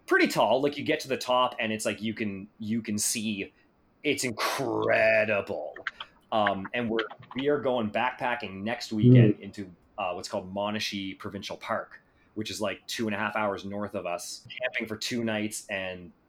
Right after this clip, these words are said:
Speaker 1: it's,
Speaker 2: Hmm.
Speaker 1: I don't know how far total we're going, like, but it's, like, I don't know, thirty kilometers round trip.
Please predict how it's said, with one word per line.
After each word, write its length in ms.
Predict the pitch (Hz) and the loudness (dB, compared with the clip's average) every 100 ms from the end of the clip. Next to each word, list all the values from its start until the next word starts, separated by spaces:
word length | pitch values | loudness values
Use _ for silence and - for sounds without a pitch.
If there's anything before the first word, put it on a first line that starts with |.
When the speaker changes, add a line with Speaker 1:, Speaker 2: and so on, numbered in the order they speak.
| _ | _
Speaker 1:
it's, 200 | 120 110 302 | -8 6 8
Speaker 2:
Hmm. 120 | 127 | 10
Speaker 1:
I 80 | 123 | 8
don't 120 | 123 | 4
know 120 | 113 | -2
how 260 | - 104 107 | -2 -2 -2
far 400 | - 110 117 151 | -2 0 0 0
total 360 | 143 156 160 | 0 0 0
we're 120 | 151 | -2
going, 500 | 113 110 120 156 196 117 | -2 0 0 0 -2 -2
like, 180 | 107 | -2
but 140 | - 110 | -2 -4
it's, 220 | 113 107 | -4 -2
like, 240 | 113 98 - 98 | -2 -2 -6 -8
I 100 | 87 | -8
don't 80 | |
know, 120 | 78 - | -8 -16
thirty 380 | - 110 98 104 | -6 -4 -4 -6
kilometers 560 | 110 104 107 107 110 | -4 -2 0 0 -2
round 200 | 110 107 107 | 0 -2 -2
trip. 280 | 131 - | -2 -4